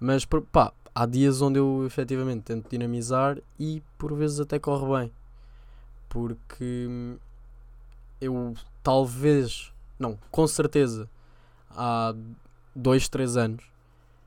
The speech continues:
quando estava nesse, nesse tipo de dia mau, não tentava dinamizar e era tipo, "Ih, estou num dia de merda", e ficava fodido o resto do dia. E é óbvio que estava a ir a tra-, estava a atrair a merda toda e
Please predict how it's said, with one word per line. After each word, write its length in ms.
quando 260
estava 360
nesse, 420
nesse 220
tipo 200
de 60
dia 140
mau, 400
não 200
tentava 380
dinamizar 680
e 60
era 120
tipo, 240
"Ih, 40
estou 160
num 120
dia 140
de 80
merda", 400
e 60
ficava 380
fodido 380
o 40
resto 360
do 0
dia. 240
E 120
é 40
óbvio 340
que 380
estava 340
a 40
ir 160
a 60
tra-, 160
estava 280
a 20
atrair 320
a 80
merda 300
toda 420
e 280